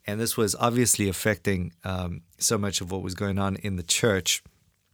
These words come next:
in that every part of this book is linked by the common theme of the false spirituality of the Corinthians, which is a, s-, essentially a, a spirituality of self-promotion. They wanted to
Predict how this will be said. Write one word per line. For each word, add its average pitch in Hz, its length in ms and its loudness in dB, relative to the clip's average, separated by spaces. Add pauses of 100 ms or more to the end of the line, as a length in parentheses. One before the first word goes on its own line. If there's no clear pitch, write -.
(360)
in 101 140 0
that 95 180 0
every 107 240 2
part 104 240 4
of 92 120 -4
this 95 120 0
book - 380 2
is 95 160 -4
linked 101 320 -2
by 95 140 0
the 92 100 -4
common 95 360 -2
theme 98 460 0 (520)
of 90 280 -2
the 95 200 0
false 120 380 0
spirituality 98 880 0
of 90 80 -4
the 90 80 -6
Corinthians, 98 680 -2
which 95 180 -2
is 92 140 -4
a, 98 220 -2
s-, - 420 -4
essentially 101 600 2
a, 90 220 -4 (420)
a 95 100 0
spirituality 95 720 0
of 87 100 -4
self-promotion. 107 1080 0
They - 100 -6
wanted 98 240 -6
to - 160 -8